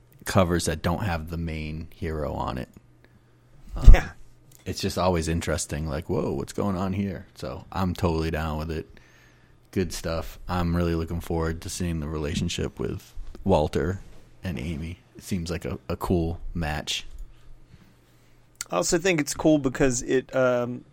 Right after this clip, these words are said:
Speaker 2: allows something that Eric's been doing with the Canada years to sort of, uh, shine. You know, he's not been afraid to, like, reference shit, you know? So clearly this car, that ain't your, that ain't your typical Larson car.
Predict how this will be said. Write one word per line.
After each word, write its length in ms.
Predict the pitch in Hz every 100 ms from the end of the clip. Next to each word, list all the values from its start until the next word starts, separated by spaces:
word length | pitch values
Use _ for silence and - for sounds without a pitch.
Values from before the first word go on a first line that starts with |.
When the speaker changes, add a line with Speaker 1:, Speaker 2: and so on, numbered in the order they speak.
| -
Speaker 2:
allows 520 | 127 131 135 139 127
something 440 | - 143 135 131
that 160 | 127 -
Eric's 300 | 131 127 -
been 180 | 123 117
doing 360 | 123 127 127
with 100 | 120
the 80 | 117
Canada 460 | - 135 131 123 117
years 540 | 117 117 113 113 - - - - - -
to 120 | 127
sort 320 | - 143 127
of, 240 | 120 110 113
uh, 320 | 113 107 101
shine. 600 | - - 123 120 117 113 - - -
You 100 | 127
know, 140 | 127 123
he's 200 | 139 117
not 360 | 127 139 135
been 160 | 127 123
afraid 640 | - - 117 117 123 123 -
to, 120 | 120
like, 260 | 110 101
reference 420 | 107 104 - 127 120
shit, 340 | - 135 135
you 100 | 143
know? 200 | 143 147 147 - - - - - - - - - - - -
So 180 | - 135
clearly 400 | - 170 165 131
this 240 | 120 117
car, 420 | - 127 123 104 101
that 160 | 127 131
ain't 180 | 131 123
your, 280 | 117 101 101 - -
that 140 | 147
ain't 160 | 156 147
your 120 | 127
typical 480 | - 131 127 - 110
Larson 400 | 107 104 - -
car. 320 | - 117